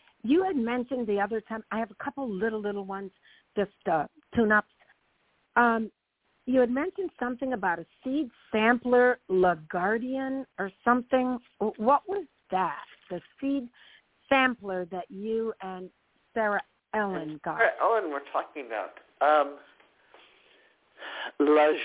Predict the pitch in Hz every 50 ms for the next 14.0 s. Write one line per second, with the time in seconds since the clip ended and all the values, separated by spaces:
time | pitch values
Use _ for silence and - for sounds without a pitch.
0 | - - - 147 139 135 139 143 139 - - 139 151 165 170 170 170 180 175 170
1 | 175 190 - - _ _ _ _ _ _ _ _ _ _ _ _ _ - 131 156
2 | 151 - - - - 143 147 160 - - 98 87 78 - - - - - - -
3 | - _ _ _ _ _ _ _ _ - - - - - - - - - - -
4 | - - - - _ _ - - 131 127 117 - - - 139 123 - - - 131
5 | 127 - - - 131 117 - - 107 104 104 - - 123 139 135 113 90 - -
6 | - - - - - - - - - - - 123 107 87 80 80 98 139 180 -
7 | - - - - - _ - - - - - - - - 180 185 185 180 170 165
8 | 156 151 160 151 - 165 151 - 143 _ _ _ _ _ _ _ _ _ _ _
9 | - - 113 131 117 - - - - - - - _ - 117 113 - - 117 117
10 | - - - - 113 107 - 104 - - - 101 95 - - - - - - 104
11 | 104 104 104 107 117 123 117 92 78 82 90 113 156 233 285 _ _ _ _ _
12 | _ _ _ _ _ _ _ _ _ - - - - - - - - - - -
13 | - - - - - - 123 117 113 113 110 104 107 110 107 107 107 107 107 98